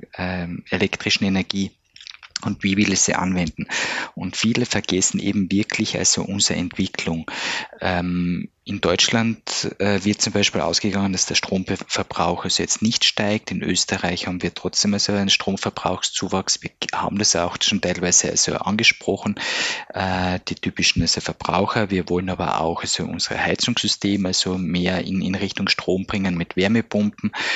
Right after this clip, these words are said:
Und, und da ist es natürlich, dass die allgemein, oder dass es einfach allgemein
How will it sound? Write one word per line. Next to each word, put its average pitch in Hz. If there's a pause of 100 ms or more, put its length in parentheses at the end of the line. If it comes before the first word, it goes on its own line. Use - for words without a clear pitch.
(520)
Und, 95
und -
da 90
ist 101
es -
natürlich, 101
dass -
die -
allgemein, 101
oder -
dass -
es -
einfach - (100)
allgemein 101